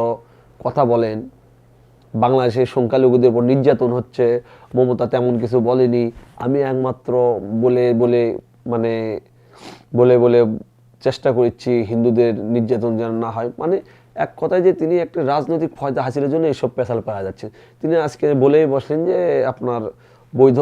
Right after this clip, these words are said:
প্রধানমন্ত্রী শেখ হাসিনা। আসলে বাবা ঘটনা শুভেন্দু বাবু আপনাদের বোঝাতে চাচ্ছি সেটা হলো কি, বাংলাদেশের জনগণ যখন একটা অভ্যুত্থান করে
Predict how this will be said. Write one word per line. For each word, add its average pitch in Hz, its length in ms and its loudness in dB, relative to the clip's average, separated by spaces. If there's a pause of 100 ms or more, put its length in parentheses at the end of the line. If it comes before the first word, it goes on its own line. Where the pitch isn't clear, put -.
প্রধানমন্ত্রী 127 680 -2
শেখ 120 200 -4
হাসিনা। 92 260 -14 (440)
আসলে 175 200 2 (100)
বাবা 135 160 2 (160)
ঘটনা 135 260 -2 (100)
শুভেন্দু 127 340 2
বাবু 127 240 2 (120)
আপনাদের 120 280 -2 (120)
বোঝাতে 123 300 -2 (100)
চাচ্ছি 127 280 -6 (140)
সেটা 127 220 -6
হলো 135 140 -2 (100)
কি, 165 100 -2 (800)
বাংলাদেশের 127 640 -2
জনগণ 123 480 0 (160)
যখন 123 360 -2 (300)
একটা - 180 -8 (100)
অভ্যুত্থান 117 440 -4 (120)
করে 104 220 -6